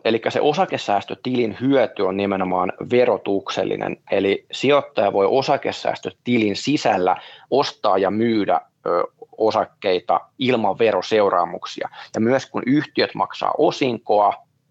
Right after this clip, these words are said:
mitkä tulee sinne osakesäästötilille, niin niistäkään ei makseta mitään veroa.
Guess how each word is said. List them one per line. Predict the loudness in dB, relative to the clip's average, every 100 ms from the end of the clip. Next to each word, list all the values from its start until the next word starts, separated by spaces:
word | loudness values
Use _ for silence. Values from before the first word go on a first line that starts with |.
| -10
mitkä | -8 -4 -2
tulee | 2 2 2
sinne | 0 0
osakesäästötilille, | 0 -2 -4 -6 -6 -4 -2 0 -2 -4 -6 -6
niin | 0
niistäkään | 0 0 -2 -2 -2
ei | -2
makseta | 0 -2 -2 -4 -2 -4 -6
mitään | -12 -4 -2 0
veroa. | 0 0 0 -4